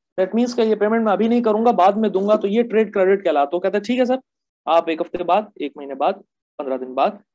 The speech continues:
जो भी मेरा और उसके दरमियान time agree होता है उस time पे मैं वो पेमेंट कर दूंगा। तो ये trade credit कहलाता है, ये भी loan ही की kind है, अ, ये credit की kind है basically। और लो-,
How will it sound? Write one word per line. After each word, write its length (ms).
जो 100
भी 100
मेरा 200
और 100
उसके 180
दरमियान 440
time 260
agree 200
होता 300
है 240
उस 120
time 180
पे 100
मैं 120
वो 100
पेमेंट 320
कर 120
दूंगा। 340
तो 60
ये 140
trade 280
credit 320
कहलाता 440
है, 60
ये 120
भी 140
loan 240
ही 140
की 100
kind 300
है, 140
अ, 60
ये 120
credit 360
की 80
kind 260
है 80
basically। 500
और 180
लो-, 320